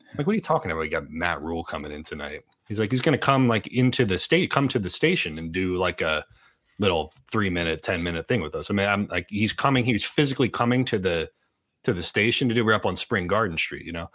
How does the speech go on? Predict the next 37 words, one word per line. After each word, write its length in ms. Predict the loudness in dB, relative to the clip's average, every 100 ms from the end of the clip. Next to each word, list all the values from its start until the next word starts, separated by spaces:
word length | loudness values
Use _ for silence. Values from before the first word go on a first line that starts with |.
| -20 -20 -20 -20 _ 0
And 220 | 2 2
he's 120 | 2
like, 100 | 2
"Yeah, 120 | 2
he's 120 | 2
gonna 140 | 2 0
come 200 | 2 2
in 80 | 0
and 100 | 0
do 120 | 0
a 40 |
thing," 160 | 0 0
which 140 | 4
I 100 | 2
just 160 | 2 2
thought 140 | 2
was 140 | 2 0
insane 580 | 0 0 0 -2 -10 -6
because 260 | 0 0 0
the 80 | 0
dude 200 | 0 2
just 120 | 0
had 160 | 0 -2
the 60 |
biggest 800 | -8 -2 0 2 2 0 -4 -8 -20 _ _ _ -10
win, 500 | -2 0 2 0 -2
like, 220 | -2 -2
of 60 | -4
his 100 | -6
entire 340 | 0 2 2
life, 400 | 2 0 0 -4 -6
program's 480 | -2 0 0 -2 -4
biggest 360 | -2 -2 -4
win 220 | -4 -4 -4
in 100 | -6
forever. 600 | -2 0 0 0 -4 -6 _ _ _ _ -4
And, 440 | 0 2 2 0